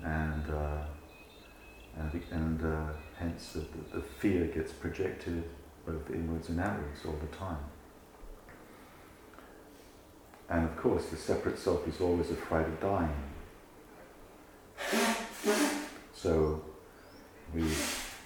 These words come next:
create lots of different kinds of projects, whether it be accumulating wealth or accumulating fame,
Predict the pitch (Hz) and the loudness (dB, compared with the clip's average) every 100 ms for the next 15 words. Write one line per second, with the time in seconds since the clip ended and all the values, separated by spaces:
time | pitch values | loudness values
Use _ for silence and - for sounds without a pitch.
0 | - - - 123 - 82 82 - 80 - | -12 -2 6 8 8 6 4 2 -2 0
1 | 85 87 85 85 82 78 82 - 92 87 | 0 0 0 4 4 2 0 4 6 6
2 | 92 87 - 78 76 78 - 73 73 - | 4 2 0 0 0 -2 -2 -2 -2 0
3 | 78 78 78 76 76 87 87 87 - 67 | 2 2 0 0 2 4 4 0 -4 -8
4 | 65 69 - - - - - - - - | -6 -10 -14 -18 -20 -20 -20 -20 -20 -20
5 | - - - - - - - - 67 69 | -20 -20 -20 -20 -20 -18 -18 -14 -12 -2
6 | 87 78 76 76 76 76 - 92 92 92 | 2 4 6 6 4 0 6 8 8 6
7 | 90 85 | 2 0